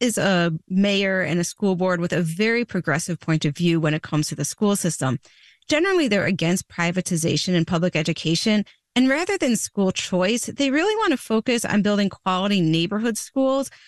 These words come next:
where all students have access to an equitable education. Another thing to point out is that in about a year and a half, the Board of Education will shift from an entirely appointed board to one where half the members are being elected.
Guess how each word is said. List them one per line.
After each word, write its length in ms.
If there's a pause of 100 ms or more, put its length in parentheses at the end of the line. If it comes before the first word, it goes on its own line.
(100)
where 240
all 280
students 600
have 300 (240)
access 580
to 240
an 120
equitable 480
education. 680 (420)
Another 360
thing 200
to 100
point 260
out 320
is 180
that 240
in 120
about 240
a 60
year 280
and 80
a 60
half, 380
the 100
Board 220
of 80
Education 600
will 120
shift 420 (340)
from 140
an 80
entirely 540
appointed 720
board 400 (540)
to 440
one 280
where 140
half 360
the 80
members 380
are 100
being 220
elected. 500